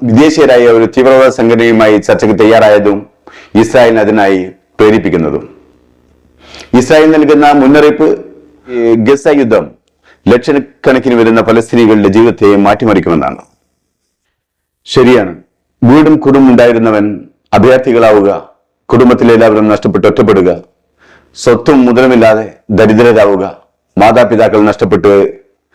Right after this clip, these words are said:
അനാഥരാവുക, മക്കളും ബന്ധുക്കളും നഷ്ടപ്പെട്ട്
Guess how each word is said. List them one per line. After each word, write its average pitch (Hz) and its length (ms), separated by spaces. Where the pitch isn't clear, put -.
അനാഥരാവുക, 101 880
മക്കളും 104 420
ബന്ധുക്കളും 107 440
നഷ്ടപ്പെട്ട് 92 500